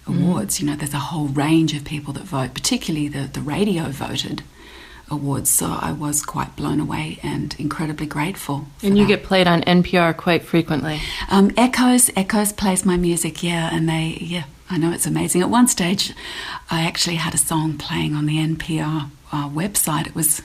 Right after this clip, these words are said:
Speaker 2: when, when you went to their website, there was a song. <laughs>
Speaker 1: That's so fantastic. Now you just need to be in all the movies and the T V shows.
Speaker 2: Yes, that's,
Speaker 1: That's where
Speaker 2: I
Speaker 1: this
Speaker 2: guess, yeah,
Speaker 1: <laughs>
Speaker 2: yeah.
Speaker 1: I can see this placed in, in movies and T V shows. So all of you out there that are producers,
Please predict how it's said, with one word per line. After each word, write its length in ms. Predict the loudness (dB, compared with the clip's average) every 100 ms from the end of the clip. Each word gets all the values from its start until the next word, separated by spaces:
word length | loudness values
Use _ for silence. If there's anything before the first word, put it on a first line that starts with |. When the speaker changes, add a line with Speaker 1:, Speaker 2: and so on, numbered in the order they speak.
| -6
Speaker 2:
when, 160 | -4 0
when 160 | 0
you 80 | 2
went 100 | 0
to 80 | -2
their 140 | -4
website, 460 | -4 -4 -4 -4 -4
there 100 | -4
was 120 | -4
a 60 | -2
song. 420 | -2 0 0 -2 -4 0
<laughs> 80 | 0 4 2 6 6 4 4
Speaker 1:
That's 180 | 4 6
so 160 | 6
fantastic. 640 | 6 6 6 6 6 6 6
Now 180 | 6 8
you 120 | 6
just 240 | 6 4
need 180 | 6 4
to 80 | 4
be 140 | 6
in 100 | 6
all 200 | 6 6
the 80 | 8
movies 460 | 8 8 8 6 6
and 260 | 4 6
the 60 | 6
T 220 | 4 6
V 140 | 8 8
shows. 420 | 8 6 2 -2 -6 -14 -8
Speaker 2:
Yes, 800 | -4 -2 2 4 4 4 4 2
that's, 340 | 2 0 2 2
Speaker 1:
That's 240 | 2 4
where 120 | 4
Speaker 2:
I 40 | 6
Speaker 1:
this 120 | 6
Speaker 2:
guess, 420 | 6 4 0 -4
yeah, 540 | 2 4 4 4 2 2
Speaker 1:
<laughs> 0 |
Speaker 2:
yeah. 300 | 2 2 2
Speaker 1:
I 80 |
can 180 | 6 6
see 240 | 8 8 10
this 200 | 10 8
placed 400 | 6 6 6 6
in, 200 | 6 6
in 320 | 4 6 8 8
movies 400 | 8 8 8 8
and 140 | 6
T 160 | 6 6
V 140 | 6
shows. 380 | 6 6 4 4
So 300 | 4 4 2 -4 -10 -10 2
all 160 | 4
of 80 | 6
you 80 | 6
out 160 | 6 6
there 160 | 4
that 140 | 6 4
are 80 |
producers, 720 | 4 2 4 4 6 6 4